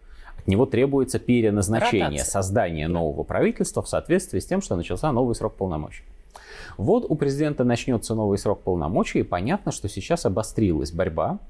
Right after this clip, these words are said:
Speaker 1: а, в наших, ну, скажем, политических элитах за эти места. И обострилась борьба за то,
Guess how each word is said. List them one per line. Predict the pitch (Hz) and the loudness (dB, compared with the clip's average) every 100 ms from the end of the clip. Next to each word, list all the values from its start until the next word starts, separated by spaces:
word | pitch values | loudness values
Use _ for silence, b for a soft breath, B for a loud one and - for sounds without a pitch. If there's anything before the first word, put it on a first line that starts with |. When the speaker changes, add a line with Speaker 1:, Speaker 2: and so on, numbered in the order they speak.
| - - | -18 -12
Speaker 1:
а, | - 90 85 | -6 -4 -2
в | 87 | -2
наших, | 90 82 - - - - - | -4 -4 -8 -12 -14 -16 -8
ну, | 90 95 | -4 -2
скажем, | - 87 85 | -2 -2 0
политических | 90 87 87 - - - 78 - | 0 0 -4 -8 -14 -12 -10 -4
элитах | 87 78 - - - - - B B B B | -2 -2 -4 -10 -14 -18 -16 B B B B
за | 98 135 | 2 4
эти | 190 151 151 156 | 4 2 2 2
места. | 165 - - 80 - - | 2 0 0 -2 -2 -2
И | 95 98 | 0 2
обострилась | - 104 90 - 127 165 170 | 0 -2 -2 -4 -2 0 2
борьба | 101 107 107 123 | 0 0 0 0
за | 98 | 0
то, | 92 160 214 | 0 0 0